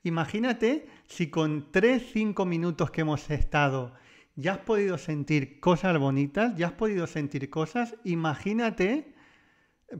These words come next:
profundizando mucho más, estando más tiempo, con más herramientas y haciéndolo cada día. Te puedo asegurar que tu vida sería totalmente dichosa y equilibrada.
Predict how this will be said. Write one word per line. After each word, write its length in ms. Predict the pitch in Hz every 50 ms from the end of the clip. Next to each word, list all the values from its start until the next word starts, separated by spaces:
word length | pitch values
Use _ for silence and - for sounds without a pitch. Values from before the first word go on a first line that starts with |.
| -
profundizando 920 | - 180 170 143 - 170 170 165 156 151 147 - 180 180 196 208 208 196
mucho 440 | 185 165 165 180 208 - - 233 214
más, 380 | 185 175 175 185 226 262 226 - 381
estando 440 | 180 147 - - 180 185 208 214 226
más 340 | 220 202 180 151 - - -
tiempo, 600 | 160 151 160 170 185 175 - 220 233 247 277 -
con 200 | - 165 151 151
más 220 | 165 185 190 -
herramientas 840 | 240 226 208 196 165 147 147 147 151 165 170 175 - 220 226 226 185
y 60 | 170
haciéndolo 540 | 156 - - 170 165 170 175 170 160 151 147
cada 300 | 147 143 143 139 135 127
día. 300 | 135 135 135 131 123 123 - - - - _ _
Te 140 | - 160
puedo 280 | 147 - 175 185 202 220
asegurar 680 | 220 208 - 185 160 147 147 147 160 180 220 269 262 - - - - - _ _
que 120 | - 165 147
tu 200 | - 160 147 143
vida 440 | 160 175 196 190 233 254 285 285 - - - _ _ _ _ _ _ _ _ _ _ _ _ _ _
sería 600 | - - - 151 143 160 180 190 202 214 208 - -
totalmente 800 | 165 147 143 - - 202 220 226 220 214 202 185 - 170 160
dichosa 580 | 143 143 139 143 - 165 170 165 - - 196 226 220
y 80 | 143
equilibrada. 840 | 143 135 - 151 143 139 135 131 135 139 131 127 123 120 120 123 -